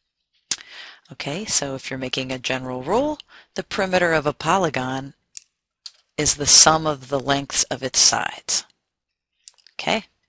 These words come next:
uh, let's go to the next slide. Circumference of a circle. Now, obviously, a circle doesn't have those hard edges, right? <laughs> So circumference is the distance around the circle. So if I'm a little particle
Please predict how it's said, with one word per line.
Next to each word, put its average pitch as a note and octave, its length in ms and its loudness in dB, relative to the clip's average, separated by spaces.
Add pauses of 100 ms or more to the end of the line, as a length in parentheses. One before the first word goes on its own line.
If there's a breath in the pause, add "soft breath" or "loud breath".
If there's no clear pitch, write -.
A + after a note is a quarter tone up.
(960 loud breath)
uh, C3 380 -4 (120)
let's - 200 2
go D3+ 120 4
to C#3 60 4
the C3 80 -6
next C3 280 4
slide. F3 460 4 (1160)
Circumference - 680 2
of C3+ 120 0
a C#3+ 40 0
circle. - 500 2 (420 loud breath)
Now, E3 240 0 (140)
obviously, C#3+ 340 6
a C#3 40 2
circle D#3 300 4
doesn't C3 200 -2
have C3 240 0
those B2+ 180 0
hard C#3+ 280 0
edges, - 420 2
right? C3 300 0
<laughs> - 320 -4 (480 loud breath)
So - 160 0
circumference D3 1000 4 (100)
is G#3 260 6
the D#3 100 0
distance C#3+ 420 2
around C3+ 340 -2
the C3 80 -2
circle. - 400 2
So - 180 2
if C3+ 160 -6
I'm C#3 160 -2
a C3+ 60 -6
little C3+ 200 -6
particle D3 680 -4